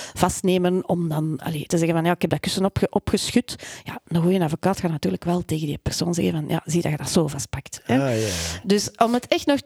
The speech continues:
Speaker 1: om het echt al te gebruiken in, eh, rechtszaken, het is te vroeg, maar dat heeft de onderzoekster zelf ook gezegd, hè. Dus ja, we zullen zien. Ehm, ik denk wel dat het heel nuttig kan zijn, eh, voor opleiding van, eh, forensische, eh, rechercheurs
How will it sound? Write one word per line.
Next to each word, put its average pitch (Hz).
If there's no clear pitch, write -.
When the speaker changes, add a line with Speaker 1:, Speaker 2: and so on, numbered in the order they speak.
Speaker 1:
om 208
het 214
echt -
al 240
te 220
gebruiken 180
in, 175
eh, 151
rechtszaken, 185
het -
is 247
te 196
vroeg, 208
maar 247
dat 208
heeft 208
de 233
onderzoekster 220
zelf 196
ook 175
gezegd, 180
hè. -
Dus 196
ja, 170
we 202
zullen 185
zien. 240
Ehm, 196
ik 190
denk 190
wel 220
dat 208
het -
heel 240
nuttig 214
kan 185
zijn, 170
eh, 170
voor 165
opleiding 175
van, 170
eh, 156
forensische, 170
eh, 165
rechercheurs 226